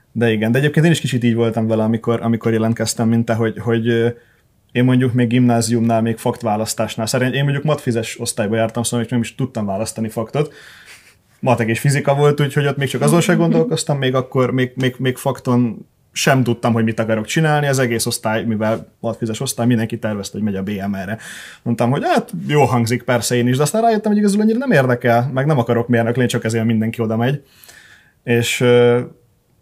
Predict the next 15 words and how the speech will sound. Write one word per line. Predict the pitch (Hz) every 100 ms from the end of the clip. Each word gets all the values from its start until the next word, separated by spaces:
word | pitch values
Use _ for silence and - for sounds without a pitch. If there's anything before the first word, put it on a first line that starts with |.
| _ 120
ilyen | 117 113 120 110 -
kacifántos | - 131 123 117 117 120
gondolatmenettel | 120 117 117 110 113 113 113 117
az | 113
utolsó | 120 117 110 120
pillanatban | 113 117 113 110
rájöttem, | 110 117 120 117
hogy | 120 113
hát | 120 - 135 - -
tanárnak | 107 90 80 120 98 - 123 98 104
eljövök, | 117 110 120 123
az, | 123 123
az | 123 -
sokkal | 143 123 110 107
jobb. | 127 147